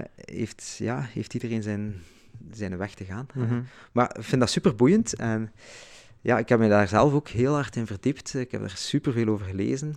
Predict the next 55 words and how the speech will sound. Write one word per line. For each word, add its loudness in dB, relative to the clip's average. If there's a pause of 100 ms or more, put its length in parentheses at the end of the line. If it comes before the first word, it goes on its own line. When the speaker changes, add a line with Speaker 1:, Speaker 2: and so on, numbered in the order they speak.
(120)
Speaker 2:
Ja. -2
Speaker 1:
Eh, -2 (1040)
en -10
ergens, -2
eh, 0 (420)
brandt -2
misschien -4
ook -6
wel 0
het -4
verlangen -2
om, -2
om -6
daar 0
ook -2
eens -8
een -6
boek -8
over -6
te -14
schrijven. -10
Speaker 2:
Ja. 0
Speaker 1:
Dat -2
zal -6 (100)
zeker 0
nog 0
niet 2
het 0
volgende -2
zijn. -4
Misschien -8
heb -4
ik -14
nog -8
wel, -2
eh, -4 (680)
wat -10
kansen -2
nodig 0
van -12
het -12
leven 6
om, 0
Speaker 2:
Nee. 6
Speaker 1:
eh, 6
om 10
het 4
nog 8
wat 8
beter 6
te 4
beheersen, 4
zeg 0
Speaker 2:
Ja, 6
Speaker 1:
maar. -4